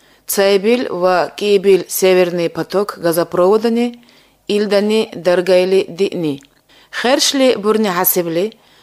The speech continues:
натала учения бала замана, келазилим ғанакеребил дусла дуцрумлизи, Америкала вадалазунани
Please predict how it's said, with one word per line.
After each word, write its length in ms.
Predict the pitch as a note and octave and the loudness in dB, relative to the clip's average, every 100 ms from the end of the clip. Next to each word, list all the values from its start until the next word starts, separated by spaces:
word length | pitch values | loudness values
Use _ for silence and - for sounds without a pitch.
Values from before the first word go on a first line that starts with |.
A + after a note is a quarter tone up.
| _ | _
натала 680 | F3+ F#3 B3+ C#4 C4+ B3 A3+ | -4 -2 -2 0 2 2 0
учения 480 | - - G3+ F#3+ F#3+ | -2 0 0 0 0
бала 340 | F3+ F3 E3 - | 0 2 0 -2
замана, 680 | D#3+ F3+ F3+ D#3+ D#3+ G3 A3 _ _ _ | -4 -2 -2 -4 -4 -6 -8 _ _ _
келазилим 600 | - F#3 A3 C4 C4+ C4+ A#3 | -2 0 2 0 0 -2 0
ғанакеребил 680 | A3+ A3+ A3+ A3 G#3+ G#3 F3 | -2 0 2 2 2 0 -2
дусла 460 | F#3 - F#3 E3+ E3 | -4 -2 0 -2 0
дуцрумлизи, 800 | F#3+ - F#3 F3 D#3+ E3+ A#3+ B3+ _ _ _ _ - | -2 0 -4 -4 -4 -2 -4 -4 _ _ _ _ -6
Америкала 800 | F3+ F#3 C4+ D4 C4+ B3+ A#3+ - | -2 0 0 0 0 0 2 0
вадалазунани 1040 | E3+ G3 G3+ F#3 F3 F#3+ G#3+ A3+ A#3+ B3 | 0 0 2 2 0 -2 -2 -2 -4 -6